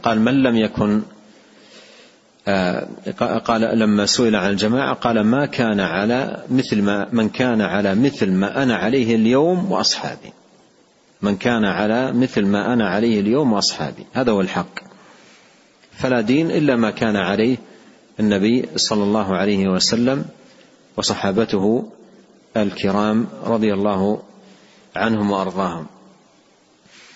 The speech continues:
وفي هذا الحديث أنه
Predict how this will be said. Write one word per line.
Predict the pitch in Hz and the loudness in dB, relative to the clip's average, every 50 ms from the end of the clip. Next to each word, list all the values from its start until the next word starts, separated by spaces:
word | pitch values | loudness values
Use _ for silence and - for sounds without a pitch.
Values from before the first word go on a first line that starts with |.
| - - - - _ _ _ _ _ _ _ _ _ _ _ _ _ _ _ _ _ _ _ _ _ _ _ _ _ _ _ _ _ _ _ _ _ _ _ _ _ _ _ _ _ - | -20 -20 -20 -20 _ _ _ _ _ _ _ _ _ _ _ _ _ _ _ _ _ _ _ _ _ _ _ _ _ _ _ _ _ _ _ _ _ _ _ _ _ _ _ _ _ -4
وفي | 113 110 - 139 | -2 0 2 2
هذا | 156 175 165 156 | 2 2 2 0
الحديث | - - 143 135 165 165 151 - | 0 0 0 2 2 2 2 2
أنه | - 139 131 127 127 120 113 120 120 120 113 | 2 2 2 2 2 2 2 2 0 0 -2